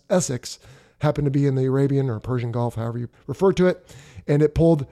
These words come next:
pierside in Bahrain and loaded up the C H fifty-threes, or M H fifty-threes, I guess maybe it was. At any rate,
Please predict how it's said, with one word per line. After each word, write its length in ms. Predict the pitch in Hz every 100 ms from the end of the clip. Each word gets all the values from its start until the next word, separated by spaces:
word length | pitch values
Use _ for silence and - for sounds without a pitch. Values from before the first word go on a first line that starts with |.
| -
pierside 580 | - 170 - 151 151 147 - -
in 160 | 147
Bahrain 460 | 139 131 131 131 135
and 160 | 123 123
loaded 280 | 123 123
up 140 | 113 -
the 100 | 127
C 160 | -
H 160 | 120 -
fifty-threes, 640 | 120 - 127 120 120 -
or 140 | 127 139
M 140 | 180
H 160 | 135 -
fifty-threes, 480 | 123 127 123 120
I 60 | 117
guess 220 | 120 110
maybe 200 | 135 117
it 60 | 110
was. 220 | 107 117 _ _ - - - - - - -
At 100 | 202
any 140 | 214
rate, 320 | 180 160 -